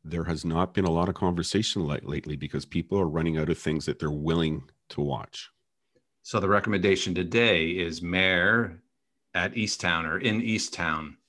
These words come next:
Speaker 2: Very good one.
Speaker 1: Sorry, you gave me Mayor of Easttown. Has it
Speaker 2: Uh,
Speaker 1: changed
Speaker 2: probably,
Speaker 1: now?
Speaker 2: probably <laughs> that's it. I don't know. <laughs>
Speaker 1: That's
Speaker 2: Thanks for
Speaker 1: right.
Speaker 2: the recommendation, Greg. I'll be on the internet for hours.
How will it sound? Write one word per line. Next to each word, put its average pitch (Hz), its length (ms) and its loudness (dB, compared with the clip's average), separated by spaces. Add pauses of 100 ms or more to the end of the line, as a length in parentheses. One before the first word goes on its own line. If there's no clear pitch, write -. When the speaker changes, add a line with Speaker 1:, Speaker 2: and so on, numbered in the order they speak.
(140)
Speaker 2:
Very 127 200 6
good 95 180 0
one. 76 300 -10 (1400)
Speaker 1:
Sorry, 85 240 2
you 98 80 2
gave 95 160 4
me 85 100 2
Mayor 80 300 2
of 82 300 0
Easttown. - 520 -8 (180)
Has - 140 -4
it - 20 4
Speaker 2:
Uh, 101 140 4
Speaker 1:
changed 85 160 0
Speaker 2:
probably, 110 240 6
Speaker 1:
now? 120 60 -4 (260)
Speaker 2:
probably 107 260 4
<laughs> - 140 -6
that's - 240 -2
it. 92 180 0
I 101 80 2
don't 87 220 -4
know. 85 200 -4 (1300)
<laughs> - 0 -
Speaker 1:
That's - 600 -6
Speaker 2:
Thanks 131 220 10
for 117 80 8
Speaker 1:
right. 120 100 10
Speaker 2:
the - 60 -18
recommendation, 123 680 4
Greg. 127 300 6
I'll 131 140 6
be 123 140 2
on 113 140 6
the 123 80 8
internet 113 400 4
for 113 160 4
hours. 107 640 2